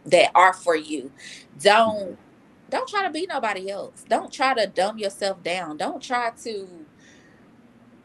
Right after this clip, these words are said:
Speaker 1: not be who you are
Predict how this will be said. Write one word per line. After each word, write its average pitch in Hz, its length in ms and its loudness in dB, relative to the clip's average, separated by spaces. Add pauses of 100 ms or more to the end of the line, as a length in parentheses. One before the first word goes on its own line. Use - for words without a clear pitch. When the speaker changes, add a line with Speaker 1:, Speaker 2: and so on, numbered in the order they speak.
(2500)
Speaker 1:
not 208 380 4
be 214 140 0
who 226 140 -4
you 190 240 -8
are 117 300 -4